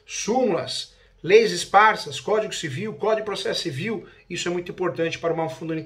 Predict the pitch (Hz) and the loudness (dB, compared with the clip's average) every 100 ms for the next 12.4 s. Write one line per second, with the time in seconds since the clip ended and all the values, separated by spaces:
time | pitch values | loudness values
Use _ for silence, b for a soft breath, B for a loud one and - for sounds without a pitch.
0 | - - 165 156 156 - 156 - 170 165 | -10 -6 -4 -2 -4 -4 -4 -2 2 2
1 | 156 139 143 - - 214 208 185 202 185 | 0 -4 -12 -12 -10 -6 -4 -2 0 -2
2 | - 180 - 190 196 175 185 180 - B | -2 -4 -2 -2 -2 2 4 4 -2 B
3 | B B B B 208 247 254 165 226 240 | B B B B 6 6 4 -2 -2 -2
4 | 147 214 185 208 226 - 208 185 151 208 | -4 -8 4 6 6 0 -8 -8 -6 -4
5 | 190 123 175 208 208 208 208 156 202 165 | -4 -2 0 2 0 -6 -6 -6 -6 2
6 | 175 175 165 156 202 202 131 - b b | 2 2 -2 4 4 4 0 -14 b b
7 | - 185 190 175 160 123 202 214 147 123 | 2 2 2 2 0 -2 -4 -4 -6 -6
8 | - 233 196 180 151 151 190 202 180 B | -4 -4 -4 -4 0 6 6 6 0 B
9 | B B 214 208 214 - 214 226 190 - | B B -10 -2 -2 0 -2 -2 -2 -2
10 | 165 160 151 131 156 208 - 220 220 185 | -4 -6 -8 -6 -2 -2 0 0 0 -6
11 | 185 170 185 180 185 - 175 170 170 165 | -8 -6 0 0 0 -2 0 0 0 -4
12 | - 190 196 135 | -2 0 0 -2